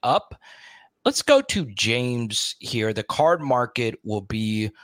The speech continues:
what it is moving forward. I'm not concerned about future products. But James says, "Do you believe there should be fear of our current collections crashing in, in value if there is a change?" No,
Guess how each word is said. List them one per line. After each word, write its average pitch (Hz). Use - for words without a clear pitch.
what 110
it 104
is 107
moving 98
forward. 107
I'm 110
not 127
concerned 110
about 98
future 190
products. -
But 120
James 165
says, 120
"Do 135
you 202
believe 165
there 127
should 110
be 110
fear 127
of 110
our 117
current 156
collections 117
crashing 117
in, 95
in 101
value 101
if 92
there 92
is 87
a 87
change?" 92
No, 120